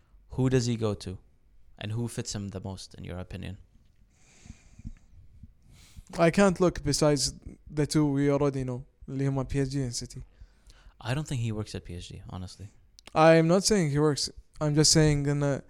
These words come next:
Speaker 2: if you're old,
Speaker 1: Yeah.
Speaker 2: يعني his age, uh, you're, you're not, يعني, I'm not saying you're decreasing in ability, لا, كلش.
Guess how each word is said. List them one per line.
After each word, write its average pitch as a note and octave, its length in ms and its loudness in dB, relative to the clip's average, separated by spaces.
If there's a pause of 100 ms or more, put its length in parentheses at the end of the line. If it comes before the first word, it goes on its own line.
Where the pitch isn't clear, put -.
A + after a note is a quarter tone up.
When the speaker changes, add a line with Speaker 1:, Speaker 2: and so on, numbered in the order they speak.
(1000)
Speaker 2:
if D3+ 180 0
you're E3 400 10 (340)
old, E3+ 440 4 (760)
Speaker 1:
Yeah. G2+ 360 0
Speaker 2:
يعني B2+ 300 -6
his D3 220 6
age, D3 280 0 (760)
uh, C3 360 -2 (160)
you're, C#3+ 220 2 (520)
you're D3 320 2
not, F#3 200 4 (200)
يعني, B2 360 -8
I'm C#3 120 0
not D3+ 140 2
saying E3 280 4
you're C3+ 340 2 (360)
decreasing C3+ 580 2
in B2 100 -4
ability, C3+ 400 4
لا, B2 180 -2 (520)
كلش. B2 380 -2